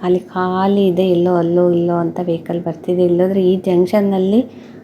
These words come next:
ನಡ್ಕೊಂಡು ಹೋಗೋದೇ ತುಂಬ ಕಷ್ಟ ಆಗುತ್ತೆ. ಪೊ-, ಯಾವಾಗ್ಲೂ ಪೊಲೀಸ್ ವ್ಯಾನ್ ಒಂದು ನಿಂತೇ ಇರ್ತಿತ್ತು, ಮತ್ತೆ ಟ್ರಾಫಿಕ್ ಪೊಲೀಸರೆಲ್ಲ ಓಡಾಡ್ತಾನೆ ಇರ್ತಿದ್ರು. ಅವ್ರಿಗೆ ಕಂಟ್ರೋಲ್ ಮಾಡೋದೇ ಕಷ್ಟ ಆಗ್ತಿತ್ತು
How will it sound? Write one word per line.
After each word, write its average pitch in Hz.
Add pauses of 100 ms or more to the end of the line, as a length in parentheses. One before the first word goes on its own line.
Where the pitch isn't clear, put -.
(480)
ನಡ್ಕೊಂಡು 180
ಹೋಗೋದೇ 220
ತುಂಬ 202
ಕಷ್ಟ 196
ಆಗುತ್ತೆ. 190
ಪೊ-, 185 (240)
ಯಾವಾಗ್ಲೂ 202
ಪೊಲೀಸ್ 196
ವ್ಯಾನ್ 185
ಒಂದು 190
ನಿಂತೇ 190
ಇರ್ತಿತ್ತು, 190
ಮತ್ತೆ 185
ಟ್ರಾಫಿಕ್ 180
ಪೊಲೀಸರೆಲ್ಲ 180
ಓಡಾಡ್ತಾನೆ 170
ಇರ್ತಿದ್ರು. 175
ಅವ್ರಿಗೆ 170
ಕಂಟ್ರೋಲ್ 175
ಮಾಡೋದೇ 185
ಕಷ್ಟ 185
ಆಗ್ತಿತ್ತು -